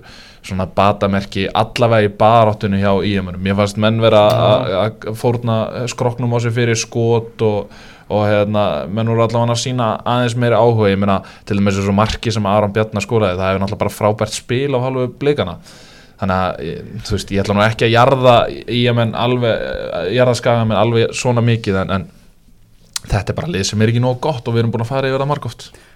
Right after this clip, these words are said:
Speaker 2: Eh, ég heyrði að bara hefur verið góð stemming meðal stuðningsmanna, þau fengið góðan stuðning,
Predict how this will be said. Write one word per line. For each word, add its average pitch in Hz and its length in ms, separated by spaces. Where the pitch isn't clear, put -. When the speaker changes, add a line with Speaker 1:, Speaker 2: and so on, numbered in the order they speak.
Speaker 2:
Eh, 110 300
ég 131 140
heyrði 131 100
að 104 240
bara 104 220
hefur 98 100
verið - 520
góð 131 160
stemming 160 400
meðal 135 160
stuðningsmanna, 160 640
þau 117 80
fengið 117 240
góðan 156 320
stuðning, 170 460